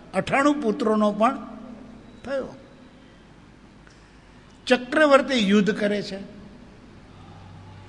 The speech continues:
સેનાનું સંચાલન કરે છે, છ ખંડનો અધિષ્ઠાતા હોવાને કારણે એ વહીવટ પણ કરે છે, પરંતુ ભાવથી ક્યાંય લેપાતો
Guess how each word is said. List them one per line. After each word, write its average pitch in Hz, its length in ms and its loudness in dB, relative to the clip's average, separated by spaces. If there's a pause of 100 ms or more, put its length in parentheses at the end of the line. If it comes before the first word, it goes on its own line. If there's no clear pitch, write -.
(240)
સેનાનું 220 540 2
સંચાલન 196 600 0
કરે 185 280 -4
છે, 175 160 -12 (1160)
છ - 80 -8 (220)
ખંડનો 233 520 2
અધિષ્ઠાતા 185 800 -2
હોવાને 170 440 -4
કારણે 165 380 -2 (600)
એ 180 120 -6
વહીવટ 135 460 -2
પણ 196 180 -8
કરે 165 280 -10
છે, - 140 -12 (1500)
પરંતુ 302 440 4 (140)
ભાવથી 214 560 4 (100)
ક્યાંય 190 320 0
લેપાતો 175 520 0